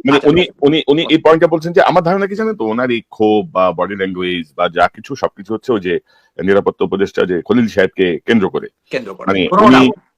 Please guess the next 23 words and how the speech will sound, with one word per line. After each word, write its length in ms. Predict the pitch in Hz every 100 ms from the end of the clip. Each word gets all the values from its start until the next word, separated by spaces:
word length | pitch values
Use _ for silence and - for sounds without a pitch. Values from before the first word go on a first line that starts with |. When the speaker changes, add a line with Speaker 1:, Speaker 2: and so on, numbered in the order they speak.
| _
Speaker 1:
উনি 200 | 107 127
এক 100 | 117
ধরনের 260 | 117 135 127 107
অফেন্ডেড 400 | 120 143 151 135
হয়েছেন 300 | 139 143 143
খলিল 240 | 120 113
সাহেবকে 280 | 113 110 117
নিরাপত্তা 400 | 113 107 107 104
উপদেষ্টা 340 | 98 92 -
বানায় 180 | 104 107
দেওয়ার 180 | 101 98
পরে, 200 | 95 104
Speaker 2:
বানায় 220 | 104 95
দেওয়ার 80 | 90
পরে। 260 | 92 -
Speaker 1:
এবং 120 | 98 107
প্লাস 340 | 110 110 -
ওই 80 | 104
যে 220 | 101 101
অতিরিক্ত 380 | 104 117 107 -
দায়িত্ব 320 | 107 104 107
হিসেবে 240 | 110 101 107
ডিফেন্স 320 | 104 117